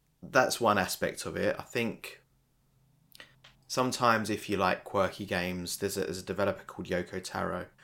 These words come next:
who made the Nier games, and he's, uh, also made the Drakengard games, and, and he's very, very quirky, and he, and he never, he, whenever he interviews, he always wears the mask from Nier, so he's always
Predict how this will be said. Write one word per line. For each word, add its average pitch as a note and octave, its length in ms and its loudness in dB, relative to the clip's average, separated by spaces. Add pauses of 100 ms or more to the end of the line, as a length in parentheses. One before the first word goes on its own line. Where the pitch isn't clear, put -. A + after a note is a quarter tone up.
(240)
who - 80 -8
made F2 200 -2
the - 60 -12
Nier F2+ 240 -2
games, F2 420 -8
and F2 100 -8
he's, E2+ 240 -8
uh, F2 340 -4 (1040)
also G2+ 300 0
made F#2 480 0
the F2+ 300 0 (440)
Drakengard F#2 720 -4
games, F2 480 -6
and, F2 240 -14
and F2 320 -8 (640)
he's F#2 160 -6
very, G#2+ 340 8
very F#2 260 4
quirky, F2+ 540 -2
and F2+ 100 -2
he, F2 160 -6
and F2+ 100 0
he F#2+ 80 0
never, G2 560 2 (600)
he, F#2+ 200 -2
whenever G2+ 400 0
he G2+ 100 4
interviews, F#2+ 420 -4
he F2 120 -2
always F#2+ 240 2
wears F2+ 240 0
the F#2 100 -6
mask F#2 420 0
from F2 240 -6
Nier, F2+ 300 -2
so - 180 -8
he's F2 160 -6
always F2+ 480 -4